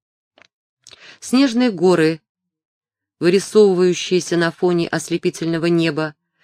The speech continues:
наполняют своей гордой красотой всю книгу. Произведение непревзойдённое, ибо в нём впервые расцветает толстовский гений. «Всемогущий бог молодости», говорит Толстой,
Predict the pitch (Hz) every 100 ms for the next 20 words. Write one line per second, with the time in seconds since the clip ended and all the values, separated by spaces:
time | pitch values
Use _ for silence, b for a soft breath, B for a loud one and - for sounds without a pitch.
0 | b - 185 202 202 233 247 - 180 202
1 | 180 180 220 185 - - - 165 - 208
2 | 202 _ _ - - 185 - 156 120 110
3 | 110 - _ _ _ b b b b -
4 | 214 208 208 196 285 277 170 120 107 _
5 | _ _ _ - 180 214 233 214 233 247
6 | 185 175 123 113 110 - 175 180 185 226
7 | 269 240 - 240 233 269 180 - - 165
8 | 208 226 220 _ _ _ - 180 175 -
9 | 208 - - 202 175 170 120 110 - _
10 | _ _ - - b b b - 165 175
11 | 170 208 - 196 165 196 - 180 202 196
12 | 139 123 - - 110 _ _ - 147 139
13 | 131 139 139 - 143 110